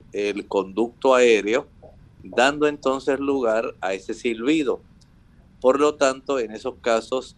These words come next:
se requiere que usted vaya a su médico, le haga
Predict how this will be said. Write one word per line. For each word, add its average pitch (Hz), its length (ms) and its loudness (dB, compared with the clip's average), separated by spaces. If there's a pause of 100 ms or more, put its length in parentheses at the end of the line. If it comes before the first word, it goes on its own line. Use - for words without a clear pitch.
se 104 260 -4
requiere 113 640 0
que 135 460 -2
usted 110 400 -2
vaya 110 260 2
a - 20 -8
su 101 200 -12
médico, 123 580 0
le 98 600 -14 (180)
haga 110 480 2